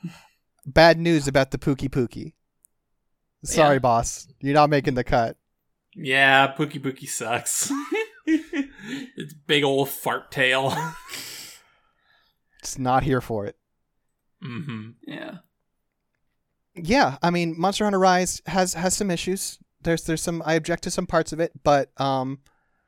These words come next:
Speaker 1: really a, a, a great time overall. Um, a shame that they still don't understand the concept that people might play the game who haven't played every other game they've ever made. But, you know, what can you do about that?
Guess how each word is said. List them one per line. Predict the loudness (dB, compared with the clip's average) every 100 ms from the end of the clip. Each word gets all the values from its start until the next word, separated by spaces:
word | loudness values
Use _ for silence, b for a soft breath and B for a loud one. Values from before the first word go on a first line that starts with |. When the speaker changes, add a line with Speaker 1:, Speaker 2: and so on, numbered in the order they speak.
| _ _ _
Speaker 1:
really | 0 2 4 4
a, | 4 4 0
a, | -8 -6
a | -8
great | -4 0 0
time | 0 -2 -2
overall. | -2 0 0 0 -2 _ _ _ 0
Um, | 2 2 0 -6 b b b b _ _ _
a | -4
shame | 0 2 2
that | 0 0
they | -2
still | 2 0 0 0
don't | 4 4 2 -4
understand | -2 -2 0 0 0
the |
concept | -2 -2 -2 -4 -2 -2
that | -2 _ -10
people | -6 -4 -2
might | -2 -2
play | -2 -4
the | -2
game | -4 -4
who | -4 -2
haven't | -2 -2 -6
played | -4 -2
every | -4 -2
other | -4
game | -4 -4
they've | -6
ever | -6 -6
made. | -4 -4 -6 _ _ _ _ _ _ _ _ _ _ _ _
But, | -4 -4 -4
you |
know, | -10 -12 _ _ _ _ _ _ _ _ _ _
what | -14 -10
can | -6
you |
do | -4
about | -4 -4
that? | -6 -10